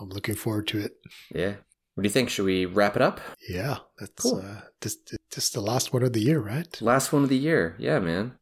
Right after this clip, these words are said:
Speaker 2: Happy,
Speaker 1: All right.
Speaker 2: happy end of twenty twenty-two. And if you've made it this far in the podcast,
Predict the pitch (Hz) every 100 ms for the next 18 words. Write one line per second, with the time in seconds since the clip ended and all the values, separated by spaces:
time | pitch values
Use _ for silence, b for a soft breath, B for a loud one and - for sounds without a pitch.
0 | _ _ - 120 120 120 120 95 110 160
1 | - - - 110 104 113 104 107 104 113
2 | 104 104 101 - 113 120 113 120 135 127
3 | 143 185 185 143 - 131 135 107 101 101
4 | 98 110 110 101 90 95 -